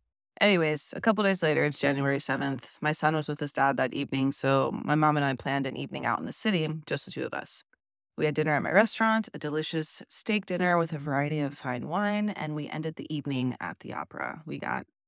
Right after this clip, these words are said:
super fancy. This was my first time at the opera, and I had bought us tickets to see Fedora, which, if you're not familiar, is a Italian opera written in the late eighteen hundreds.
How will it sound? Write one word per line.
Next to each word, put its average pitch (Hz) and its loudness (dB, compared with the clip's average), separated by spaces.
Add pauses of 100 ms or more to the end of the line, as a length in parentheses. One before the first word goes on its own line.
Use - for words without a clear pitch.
(140)
super - -4
fancy. - -8 (760)
This 220 6
was 233 6
my 202 8
first 214 4
time 190 4
at 156 2
the 143 0
opera, 160 2
and 160 0
I 156 4
had 160 0
bought 160 4
us 180 -4
tickets - -4
to 147 -6
see 143 -4 (120)
Fedora, 160 0 (100)
which, 185 6
if 185 2
you're 180 0
not 151 4
familiar, 151 -2
is 147 -4
a 139 -2
Italian 139 -6
opera 262 4
written 156 0
in 156 -2
the 143 -2
late 135 -6
eighteen - -8
hundreds. - -6